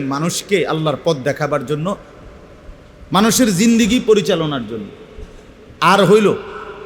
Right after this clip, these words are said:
প্রত্যেক জামানায় আল্লাহ তাআলা মানুষকে চলবার জন্য আল্লাহর পক্ষ থেকে কোনো না কোনো কিতাব জমিনের মধ্যে রাখছেন।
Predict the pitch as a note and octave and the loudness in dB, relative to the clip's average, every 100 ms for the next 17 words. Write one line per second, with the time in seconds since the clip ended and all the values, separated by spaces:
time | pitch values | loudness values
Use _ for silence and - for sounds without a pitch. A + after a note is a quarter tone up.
0 | - - - A3 A3+ C4 G#3 F3+ G3+ F3+ | -18 -10 0 0 2 0 2 2 2 2
1 | E3 C3 E3+ F3 C#3+ D3 C3+ C#3 - - | 0 -2 -2 0 -2 -2 -4 -4 -8 -14
2 | - - - - - - - - - - | -20 -20 -20 -20 -20 -20 -20 -20 -20 -20
3 | - - - - - - - - F#3 A3 | -20 -20 -20 -20 -20 -20 -12 -2 2 2
4 | - B3 - A#3+ A#3 G#3 E3 F3+ D#3+ D#3 | 0 -2 2 2 4 2 2 -2 -2 -2
5 | F#3+ G3 D#3+ F3 E3+ G#3 G#3 D#3 E3+ F3+ | -2 0 0 -4 -6 -2 -2 -2 -4 -2
6 | F#3+ G3 F3+ F#3+ G3 - G#3 G3 - - | 0 0 -2 -4 -4 -4 -2 0 -2 -8
7 | - - - - - - - F#3 F#3+ F3 | -20 -20 -20 -20 -20 -18 -2 0 2 0
8 | D#3 C3+ D3 A#2 - G#2+ | 0 -2 -2 -4 -8 -14